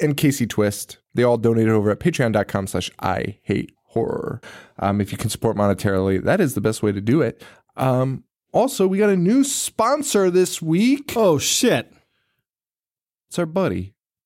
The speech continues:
Speaker 1: Buddy's over at, uh, powerbomb dot T V.
Speaker 2: Nice.
Speaker 1: Pro wrestling from around the world. You like pro wrestling?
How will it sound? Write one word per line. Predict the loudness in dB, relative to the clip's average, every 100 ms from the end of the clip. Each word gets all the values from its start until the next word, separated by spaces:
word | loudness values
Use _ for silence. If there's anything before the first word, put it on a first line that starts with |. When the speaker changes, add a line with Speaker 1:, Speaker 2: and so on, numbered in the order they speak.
| _
Speaker 1:
Buddy's | -2 0 0
over | -2 0
at, | 2 2
uh, | 2 0
powerbomb | -2 -2 -2 0 0 2
dot | 0 -2
T | -2 -2
V. | 0 -2 -4 -10 _ _
Speaker 2:
Nice. | -4 0 0 -2 -4 -6 -8 _ -20 -20 -20 -20 _ _ _ _ _ -2
Speaker 1:
Pro | 0 2
wrestling | 0 0 0 2 2 2 -2 -8
from | -2 0 2
around | 2 4 4 2
the |
world. | 2 2
You | 2
like | 0 2
pro | 2
wrestling? | 2 2 0 0 -4